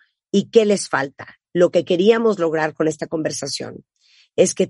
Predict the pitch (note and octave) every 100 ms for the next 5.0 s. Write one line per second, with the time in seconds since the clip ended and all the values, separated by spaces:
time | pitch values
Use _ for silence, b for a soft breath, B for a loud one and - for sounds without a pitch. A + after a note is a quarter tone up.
0 | _ - G3+ G#3 D4 - - - - D3+
1 | D#3+ D3+ D#3+ D#3 D3+ D#3 D#3 D#3 D3+ D3
2 | - - _ D#3 D3+ E3+ _ - E3 D3+
3 | E3+ - - D3+ C#3 - C#3+ C3+ B2+ C3+
4 | C3 E3 F3 D3+ D3 C#3+ C#3+ - C#3+ D#3